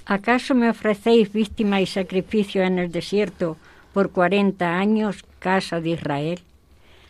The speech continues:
Antes bien llevasteis al tabernáculo de Moloch y la estrella de vuestro dios Refán, figuras que os hi-, hicisteis para adorarlas.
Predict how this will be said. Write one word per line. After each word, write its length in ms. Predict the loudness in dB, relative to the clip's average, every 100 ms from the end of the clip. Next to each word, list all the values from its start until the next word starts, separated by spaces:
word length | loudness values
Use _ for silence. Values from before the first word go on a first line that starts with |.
| -20 _
Antes 460 | 2 4 4 2 4
bien 280 | 6 6
llevasteis 600 | 6 4 2 0 0 2
al 160 | 2 0
tabernáculo 880 | -2 -2 0 0 -2 -2 -4 -2 -2
de 140 | -2
Moloch 420 | -2 0 0 -2 -4 -20 _ _ -20 -2
y 100 | 2
la 140 | 4
estrella 520 | 2 0 4 4 6 4
de 80 | 2
vuestro 360 | 0 -2 -4
dios 300 | 0 2 2
Refán, 640 | 0 -4 0 2 2 2 -2 -12 -20 -20 -20 -20 -20 -6
figuras 560 | -2 0 4 4 2
que 180 | 0 -2
os 180 | -2 -2
hi-, 220 | -6 -6 -6
hicisteis 640 | -6 -2 0 0 0 -2 0
para 280 | -2 0
adorarlas. 720 | 0 0 -2 -2 -4 -6 -10